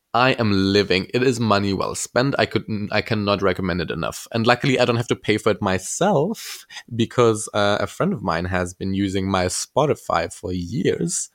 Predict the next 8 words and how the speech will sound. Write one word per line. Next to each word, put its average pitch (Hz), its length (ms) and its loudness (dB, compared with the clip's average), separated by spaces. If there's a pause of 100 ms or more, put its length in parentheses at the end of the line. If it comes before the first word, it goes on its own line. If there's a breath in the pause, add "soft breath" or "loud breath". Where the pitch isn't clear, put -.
(120)
Uh, 101 320 4
not 107 140 2
my 92 80 4
Spotify, 90 540 -2 (360 loud breath)
my 95 720 4 (160)
Netflix - 1040 -2 (500)
for 85 140 0
years. 92 680 0